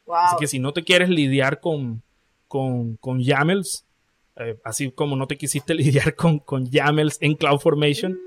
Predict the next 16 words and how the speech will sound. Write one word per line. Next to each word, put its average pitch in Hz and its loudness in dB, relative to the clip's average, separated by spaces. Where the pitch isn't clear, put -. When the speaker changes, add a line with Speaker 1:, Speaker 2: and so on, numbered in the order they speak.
Speaker 2:
también 143 0
hay 143 -2
una 151 -2
versión 131 -6
C - -4
D 135 -4
K 127 -4
para, 127 -4
ah, 113 -8
Kubernetes, 123 -6
se 123 -10
llama 107 -14
C - -12
D 113 -10
K. - -8
Speaker 1:
Wow, 185 -6